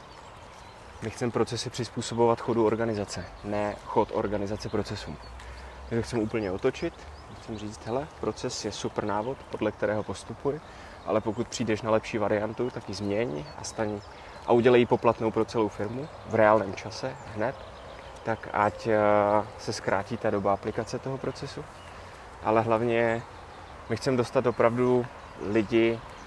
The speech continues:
na úroveň toho, že work-life balance nebude ten buzzword, ale že ho budeme reálně mít, mít, mít založený na reálných datech.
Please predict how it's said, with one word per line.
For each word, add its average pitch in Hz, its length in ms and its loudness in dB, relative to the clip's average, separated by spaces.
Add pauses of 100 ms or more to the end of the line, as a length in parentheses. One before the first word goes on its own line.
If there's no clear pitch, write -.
(540)
na 113 160 0
úroveň 113 540 4
toho, 117 380 0
že 104 500 2 (240)
work-life 110 420 4
balance 107 360 2
nebude 110 260 4
ten 117 160 -2
buzzword, 110 440 0
ale 107 160 2
že 104 80 -8
ho 107 120 0
budeme 104 360 2
reálně 101 440 2
mít, 104 260 -2
mít, 143 240 8
mít 156 280 8
založený 147 440 10
na 135 120 8
reálných 113 380 8
datech. 85 280 -6